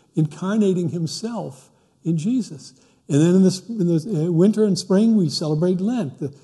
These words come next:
six weeks leading up to Easter, to again remember these, this saving event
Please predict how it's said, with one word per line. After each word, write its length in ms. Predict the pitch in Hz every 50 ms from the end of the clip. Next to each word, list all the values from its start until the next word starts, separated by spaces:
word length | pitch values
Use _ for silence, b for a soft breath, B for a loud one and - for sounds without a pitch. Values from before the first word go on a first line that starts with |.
| b b b
six 280 | - - 180 - -
weeks 240 | - 190 170 180 -
leading 260 | - 185 185 190 185 185
up 100 | 175 185
to 80 | -
Easter, 320 | 185 214 220 - - - 151
to 140 | - - 143
again 280 | 131 135 196 202 190
remember 720 | 156 143 143 143 147 160 202 247 269 247 208 175 151 127 B B B B B B _
these, 800 | - 190 220 240 - - - - - - _ - - - - - 240
this 140 | 185 208 -
saving 460 | - - - 202 208 233 208 233 208
event 500 | 196 175 175 214 226 208 147 120 - _